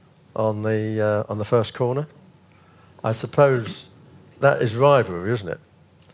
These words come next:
Um, I'm going to get into the corner first, and if you take me out, it's your loss 'cause I got more points than you. So, um, I think that's what, that's the animal you're dealing with.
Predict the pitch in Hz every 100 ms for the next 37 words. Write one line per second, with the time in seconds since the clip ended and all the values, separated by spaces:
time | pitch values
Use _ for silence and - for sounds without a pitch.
0 | - - _ - 107 107 107 110 107 -
1 | - - _ 117 139 123 120 110 107 107
2 | 107 - - 101 - - 117 104 90 123
3 | 95 82 - - - - - - - -
4 | 113 113 117 - 135 - 117 107 104 104
5 | 85 - - - 131 113 107 117 - 110
6 | 117 113 120 117 - 123 - 117 127 92
7 | - _ _ - _ _ _ - _ _
8 | _ _ _ _ _ - 110 - - -
9 | - - - - 117 117 117 - - -
10 | 113 117 113 117 - 113 143 131 127 -
11 | 117 - 127 131 120 127 131 113 104 98
12 | 117 110 90 82 87